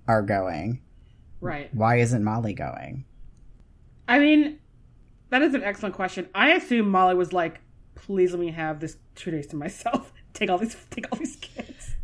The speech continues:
Speaker 1: I mean, we can, in world, explain it away with that, but I don't think that's why she was written to not be going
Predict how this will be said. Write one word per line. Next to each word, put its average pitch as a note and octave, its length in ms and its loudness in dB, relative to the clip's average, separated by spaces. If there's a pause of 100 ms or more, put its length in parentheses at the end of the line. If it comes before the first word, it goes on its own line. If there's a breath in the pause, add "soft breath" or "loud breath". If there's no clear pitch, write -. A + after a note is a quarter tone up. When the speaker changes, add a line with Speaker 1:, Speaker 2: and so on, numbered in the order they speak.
(400)
Speaker 1:
I D3+ 140 6
mean, E3+ 240 2
we G3 160 6
can, E3 460 4 (140)
in D3 280 6
world, A#2 480 2 (400)
explain A#2 560 2
it A2 120 0
away G2+ 360 0
with C#3 260 4
that, D3+ 420 2 (120)
but G#2+ 420 0
I B2 200 2
don't B2 180 -2
think G#2+ 180 -2
that's G2+ 220 -2
why G#2 140 -2
she G2 220 -4
was F#2 200 -10
written A2+ 540 -4
to - 160 -2
not F#2+ 240 -2
be G#2 80 -4
going F2 540 -8